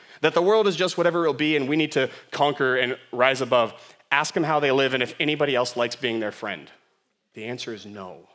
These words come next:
See, what we need to realize today, the romantic view, the despondent view, and the ugly view is this.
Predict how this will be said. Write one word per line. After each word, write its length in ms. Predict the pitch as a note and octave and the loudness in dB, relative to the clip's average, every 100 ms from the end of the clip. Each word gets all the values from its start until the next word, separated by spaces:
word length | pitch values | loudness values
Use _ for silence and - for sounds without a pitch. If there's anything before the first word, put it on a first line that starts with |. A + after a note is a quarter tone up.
| _ _ _ _ _ _ _ _ _ _ _ _ _ _ _ _ _ _ _ _ _ _ _ _ _ _ _ _ - | _ _ _ _ _ _ _ _ _ _ _ _ _ _ _ _ _ _ _ _ _ _ _ _ _ _ _ _ -16
See, 320 | - E3+ C#3+ - _ | -4 -2 -2 -6 _
what 200 | C3+ G3 | 0 2
we 80 | G#3+ | 2
need 160 | G3+ - | 2 0
to 80 | |
realize 400 | C#3+ D#3 D3 C#3 | 2 4 4 2
today, 480 | - B2 B2 G2+ F#2+ - - _ | -2 -2 0 0 -4 -16 -20 _
the 80 | C3 | -2
romantic 460 | B2+ C#3+ D#3+ E3+ D3 | 0 2 0 -2 -4
view, 280 | D3 D#3+ C#3+ | -2 -2 -2
the 80 | |
despondent 580 | B2 B2 - C#3+ C3+ C#3+ B2+ | -4 -4 0 0 0 -2 -2
view, 240 | C#3 C#3+ - - | -2 -4 -6 -6
and 160 | B2+ | -4
the 100 | B2+ A#2+ | -2 -2
ugly 340 | C#3 C3 A2+ | -2 -2 -6
view 400 | F#2+ G2+ G#2 A#2 - - - _ _ _ _ _ _ A#2+ | -6 -10 -10 -12 -18 -20 -20 _ _ _ _ _ _ -10
is 180 | G#2+ | -6
this. 360 | A#2+ G2+ - | -4 -6 -8